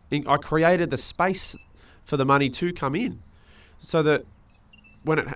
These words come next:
'cause it, w-, w-, when, when it happens, I know exactly what channels it's gonna flow down.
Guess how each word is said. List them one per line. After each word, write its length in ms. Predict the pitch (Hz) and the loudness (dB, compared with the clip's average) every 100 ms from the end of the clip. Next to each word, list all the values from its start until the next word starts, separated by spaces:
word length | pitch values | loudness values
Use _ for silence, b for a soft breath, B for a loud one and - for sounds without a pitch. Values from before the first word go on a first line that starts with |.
| - | -10
'cause 140 | 160 165 | -4 -2
it, 140 | 180 | -2
w-, 180 | 160 156 | -4 -8
w-, 200 | 160 170 | -4 -2
when, 180 | 180 139 | -2 -2
when 140 | 180 | -2
it 100 | 135 | -2
happens, 480 | 165 233 151 127 - - | -4 -4 -4 -6 -8 -4
I 80 | 156 | -2
know 120 | 170 | 0
exactly 280 | 160 180 180 | 0 -2 -2
what 120 | 156 | -4
channels 260 | 165 170 175 | -2 -4 -4
it's 100 | - | -6
gonna 160 | 147 | -8
flow 200 | 127 135 | -6 -6
down. 260 | 151 101 - | -6 -8 -12